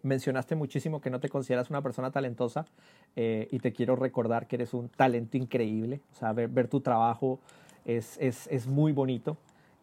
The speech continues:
Eh, te conocí por allá en Mexican y generaste emociones en mí como no mexicano. Así de potente fue ese mensaje, fue como, "Holy, wow, qué poderoso". Fue,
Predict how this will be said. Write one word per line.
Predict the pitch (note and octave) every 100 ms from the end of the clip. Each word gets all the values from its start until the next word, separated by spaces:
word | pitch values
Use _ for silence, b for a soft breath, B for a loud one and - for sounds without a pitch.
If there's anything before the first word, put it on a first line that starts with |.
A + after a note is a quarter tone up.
| -
Eh, | B2 A#2+ A#2 A2+ A2+ A2 - _
te | C#3+
conocí | D3 C#3+ -
por | D#3 E3+
allá | D#3+ D3+
en | D3+
Mexican | E3+ - F3 F3+ F#3 -
y | -
generaste | C#3+ C3 C3 -
emociones | D#3 B2+ C#3+ C#3+ D#3 - b b b _
en | C3+ C3
mí | D3 D#3+ F#3+ _ _
como | D3+ C3+ C3+
no | E3
mexicano. | D#3+ - C#3 C#3 B2+ - _ b b
Así | A#2 -
de | C#3
potente | C#3+ C3 C3+ C3+ C#3 C3+
fue | C#3
ese | C3+ C#3
mensaje, | C3 A2+ C3 D3
fue | C#3 C3
como, | C#3 A#2+ -
"Holy, | C4+ - G3 C#3
wow, | B2+ D3 G#3+ C#3+ - b b b
qué | - G3+
poderoso". | G#3 G3 D#3 E3+ - A#2
Fue, | D3 D3+